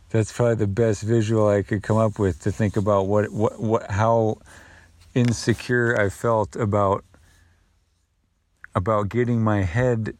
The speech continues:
where it normally is, which is six feet off the <laughs> ground,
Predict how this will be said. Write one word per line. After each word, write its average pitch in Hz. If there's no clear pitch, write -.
where 107
it 101
normally 110
is, 120
which 110
is 104
six -
feet 117
off 107
the 110
<laughs> 104
ground, 127